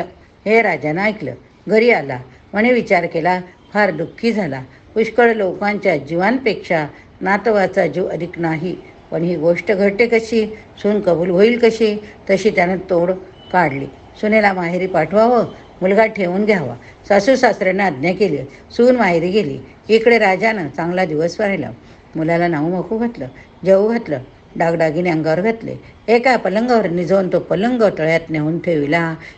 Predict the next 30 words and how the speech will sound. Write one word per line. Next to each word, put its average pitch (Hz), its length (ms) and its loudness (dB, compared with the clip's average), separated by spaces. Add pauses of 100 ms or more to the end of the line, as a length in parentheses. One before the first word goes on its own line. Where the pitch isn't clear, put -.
(160)
जलदेवता 190 580 2
प्रसन्न 180 400 -2
झाल्या, 180 440 2 (340)
तळ्याला 175 380 2
महापूर 170 520 0
पाणी 175 420 2
लागलं. 180 420 0
पुढे - 480 0
राजाची 240 480 0
सून 240 200 0
माहेरून 233 420 2
येऊ 233 160 2
लागली, 220 400 0 (320)
भावाला 214 400 4
बरोबर 202 320 0
घेतलं. 254 440 0 (320)
मामांजीने 240 600 0
बांधलेलं 226 520 2
तळं 214 260 4
आलं, 208 320 0 (320)
पाण्यानं 262 420 0
भरलेलं 262 360 0
पाहिलं. 220 460 0 (300)
तिथं 233 220 2 (100)
तिला 214 260 2
श्रावण 226 440 0
शुद्ध 196 260 -4
सप्तमी 208 500 -4
पडली. 202 480 -2 (420)
काय? 196 300 0